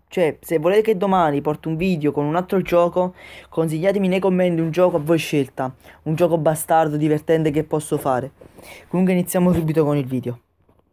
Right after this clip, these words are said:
Io ve lo dico da adesso, non ho un villaggio molto buono perché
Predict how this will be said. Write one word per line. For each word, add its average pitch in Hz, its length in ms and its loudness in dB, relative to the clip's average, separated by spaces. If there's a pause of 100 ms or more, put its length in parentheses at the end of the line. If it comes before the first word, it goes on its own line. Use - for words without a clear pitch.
(1120)
Io 190 140 -4
ve 202 100 0
lo 202 80 0
dico 180 260 0
da 165 80 4
adesso, 202 580 4
non 196 200 2
ho 214 60 2
un 196 60 2
villaggio 180 460 4
molto 160 320 0
buono 190 300 4
perché 160 640 4